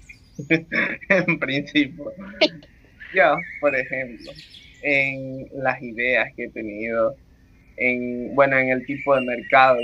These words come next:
al que, al que apunto, personalmente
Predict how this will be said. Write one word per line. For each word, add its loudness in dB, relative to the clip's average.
al -2
que, -4
al -4
que -4
apunto, -4
personalmente 4